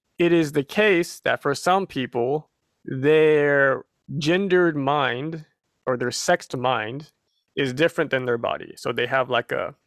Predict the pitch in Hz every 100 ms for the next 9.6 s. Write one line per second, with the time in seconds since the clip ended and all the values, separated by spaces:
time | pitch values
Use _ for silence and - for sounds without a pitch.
0 | _ _ - 123 131 160 170 165 165 170
1 | 151 _ _ _ 170 139 139 143 147 165
2 | 135 123 127 131 147 135 123 117 120 139
3 | 156 _ - 117 117 123 135 - 143 110
4 | 110 139 _ _ _ _ _ _ 127 127
5 | 127 123 - _ _ - 190 185 190 170
6 | - 175 139 143 143 135 - 131 - 127
7 | 113 - 139 139 139 113 113 143 170 _
8 | _ _ _ _ _ - 117 123 123 135
9 | 123 123 131 113 120 135